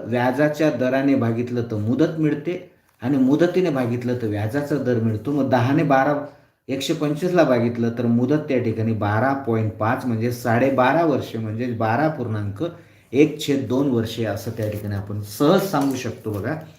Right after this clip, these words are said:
ही एक महत्त्वाची क्लुप्ती या ठिकाणी आपण लक्षात ठेवा. सव्वा दोन पट म्हणजे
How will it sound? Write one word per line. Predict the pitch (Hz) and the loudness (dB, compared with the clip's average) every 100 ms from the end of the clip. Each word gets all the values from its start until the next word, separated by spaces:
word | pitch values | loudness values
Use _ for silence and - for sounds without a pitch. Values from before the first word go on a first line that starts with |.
| - _ _ 131 | -20 _ _ 4
ही | 160 | 4
एक | 156 | 4
महत्त्वाची | 131 131 147 147 - | 0 2 2 -2 -2
क्लुप्ती | 156 127 120 - - 107 | -4 -4 -6 -6 -6 -2
या | 117 | -4
ठिकाणी | 117 113 | -2 -4
आपण | 107 107 98 | -6 -6 -8
लक्षात | - - 92 - | -8 -10 -10 -10
ठेवा. | 80 78 - _ - _ - | -14 -14 -18 _ -20 _ -8
सव्वा | - 147 151 190 156 | 2 4 6 4 2
दोन | 160 220 | 2 2
पट | 196 190 160 | 0 0 0
म्हणजे | 135 127 117 - | 0 0 -2 -4